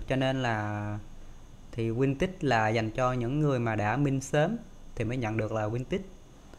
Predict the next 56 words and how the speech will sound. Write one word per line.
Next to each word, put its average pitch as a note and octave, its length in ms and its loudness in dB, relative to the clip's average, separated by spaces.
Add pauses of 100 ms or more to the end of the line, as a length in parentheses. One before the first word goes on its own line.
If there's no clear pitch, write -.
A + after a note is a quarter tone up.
(260)
Tuy C#3 100 4
nhiên C#3+ 300 4
thì A2 160 2
cái A#2+ 100 0
số E3+ 180 2
lượng B2 180 2
này A2+ 100 2
khá C3+ 220 2
là F3+ 140 2
nhiều A#2+ 360 2
cho B2 80 2
nên C3 200 0
là A#2+ 80 0
mình G#2+ 160 -2
thấy C#3+ 280 0
giá D#3+ 200 2
nó F3+ 120 -2
khá E3 140 0
là D#3+ 120 2
thấp. - 220 2 (680)
Còn A2 340 2
cái C3 360 2
số E3 220 2
lượng, A2+ 380 2
ờ, A2+ 400 0
nhì, A#2+ 340 4 (240)
số - 160 0
lượng A#2 120 2
thứ C#3 100 0
hai C#3 220 0
đó C#3+ 80 0
là D3+ 100 2
qua B2 240 2
tích G3 180 -2 (280)
nha. D3+ 140 0 (760)
Và B2 220 -2
số D3 120 -4
lượng A#2+ 180 0
thứ C3+ 80 -4
hai C3 180 0
là A#2+ 80 2
qua A#2+ 180 0
tích - 260 -2
là G#2+ 280 2
cái A#2 200 -4
con B2+ 200 0
này A#2 180 -2
hình A2 160 -4
như A#2+ 140 -2
là A2+ 140 -2
nó A2 120 -2
có C#3 100 -2
giá D3+ 260 -2
cao C3 240 0
thôi. C3 100 -4 (1400)
Đó. B2 140 -4